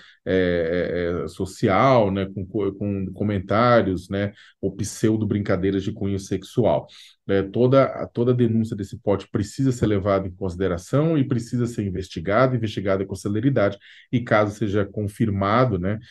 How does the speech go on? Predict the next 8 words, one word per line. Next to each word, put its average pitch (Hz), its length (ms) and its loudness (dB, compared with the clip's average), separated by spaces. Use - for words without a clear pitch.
é, 92 120 -4
Falcão 101 360 -2
precisa, 101 520 -2
é - 20 -4
claro, 85 340 -2
é, 95 160 2
tá 98 920 2
afastado, 104 760 0